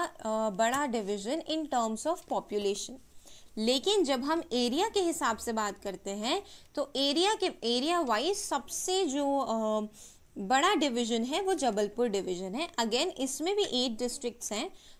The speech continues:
जो हम मैप के through देखते हैं। सबसे पहला है आपका जबलपुर, then कटनी है, डिंडोरी है, मंडला है, बालाघाट है, सिवनी है, छिंदवाड़ा है और नरसिंहपुर है।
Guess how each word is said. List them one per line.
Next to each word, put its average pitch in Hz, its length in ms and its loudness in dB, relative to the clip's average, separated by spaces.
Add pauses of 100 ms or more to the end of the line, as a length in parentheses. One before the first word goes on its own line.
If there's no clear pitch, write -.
जो 233 100 0
हम 311 160 2
मैप 220 360 0
के 277 80 -2
through 254 240 -2
देखते 196 380 -2
हैं। 262 120 -4
सबसे 311 380 -4
पहला 262 380 -2
है 262 200 -4
आपका 220 360 -4
जबलपुर, 185 840 -4 (1040)
then 240 320 2
कटनी 233 460 0
है, 285 260 -2 (680)
डिंडोरी 226 600 6
है, 294 260 -2 (500)
मंडला 220 540 0
है, 302 340 -6 (100)
बालाघाट 240 800 -2
है, 277 240 -6
सिवनी 226 580 -4
है, 294 260 -4 (640)
छिंदवाड़ा 220 640 0
है 285 240 -2
और 269 200 -2
नरसिंहपुर 208 680 -4
है। 220 140 -18